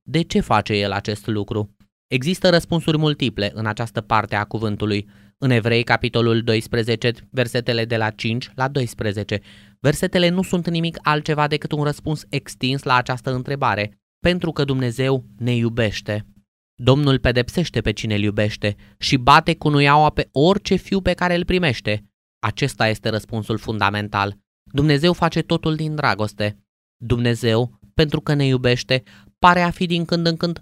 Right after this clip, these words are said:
aspru ca să fie bun. Totul este spre binele nostru.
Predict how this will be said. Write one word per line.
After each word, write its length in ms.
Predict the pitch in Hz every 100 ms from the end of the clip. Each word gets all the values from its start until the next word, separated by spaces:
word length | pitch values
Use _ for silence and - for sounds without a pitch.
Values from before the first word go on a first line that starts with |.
| _ -
aspru 600 | - - - 113 - _
ca 120 | - 104
să 140 | 113
fie 240 | - 110
bun. 380 | 104 107 104 104 _ _ _ _ _
Totul 320 | 135 160 156
este 260 | 139 131 131
spre 240 | - 120
binele 340 | 113 120 113 110
nostru. 540 | 107 101 - 107 -